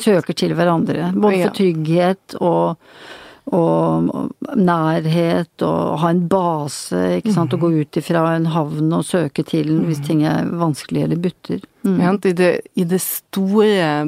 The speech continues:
Speaker 1: bildet så
Speaker 2: Mm.
Speaker 1: viser forskningen det, mennesker har det best i par,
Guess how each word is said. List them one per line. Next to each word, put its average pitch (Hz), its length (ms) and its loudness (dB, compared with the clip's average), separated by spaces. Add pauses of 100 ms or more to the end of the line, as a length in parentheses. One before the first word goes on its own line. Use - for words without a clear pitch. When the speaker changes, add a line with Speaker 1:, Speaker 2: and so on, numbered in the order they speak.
Speaker 1:
bildet 185 680 2
så 185 140 0
Speaker 2:
Mm. 160 80 2
Speaker 1:
viser 165 420 0
forskningen 147 580 -2
det, 233 220 4
mennesker 165 480 -4
har 131 160 -2
det - 120 -8
best - 300 -10
i 95 60 -10
par, - 240 -6